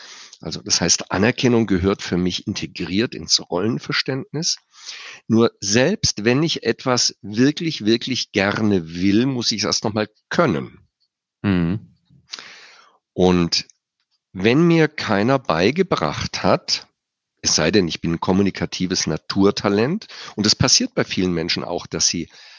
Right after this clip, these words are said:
Speaker 1: Anerkennung auf eine sehr natürliche Art und Weise geben, ohne dass sie jetzt einen Prozess kennen. Nur wenn ich einen Prozess kenne und diesen Prozess geübt habe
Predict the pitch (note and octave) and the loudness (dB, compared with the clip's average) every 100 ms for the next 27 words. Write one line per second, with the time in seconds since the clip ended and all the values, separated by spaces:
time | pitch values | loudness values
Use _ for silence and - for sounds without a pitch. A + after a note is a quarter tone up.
0 | _ _ F#2+ G#2+ C3 C3+ A#2+ A2 A2 A2+ | _ _ 0 2 2 2 2 4 4 2
1 | A2+ - F#2+ G2 F2+ G#2 B2+ C3 - B2 | -2 -6 -4 -2 0 0 0 -2 -4 -6
2 | B2+ - F#2+ F#2 F#2 D#2 D#2+ A2+ A2+ E2 | -4 -4 -6 -6 -6 -6 -4 -2 -2 -4
3 | E2 E2+ F#2 B2+ D3 - - - - G2 | -6 -4 -2 -2 -4 -6 -16 -10 2 4
4 | B2 C#3 G2+ F#2 - F2 F2+ - - - | 6 4 2 0 0 -2 -4 -4 -6 -8
5 | F2 E2+ F2 F2 - - B2+ - - - | -6 -4 -4 -6 -8 -2 0 2 0 -2
6 | D#2 C#2+ B1 _ _ _ _ _ - _ | -6 -8 -14 _ _ _ _ _ -20 _
7 | _ _ _ _ _ _ _ _ G#2 G2 | _ _ _ _ _ _ _ _ 0 2
8 | E2+ A#2 G#3 A#3 G#3 G#2+ - - E2+ - | 4 4 4 2 -2 -2 -2 -2 0 -2
9 | - G2 F#2 C#3 A3+ _ _ _ _ - | -2 0 2 2 -2 _ _ _ _ -20
10 | _ G2+ F#2 F#2+ F#2 E2 F2 - F2 E2+ | _ -6 -4 -4 -4 -4 -2 0 2 2
11 | - - - E3+ - - C#2 C#2+ A2+ | 0 -4 -4 -2 -4 -6 -8 -6 -8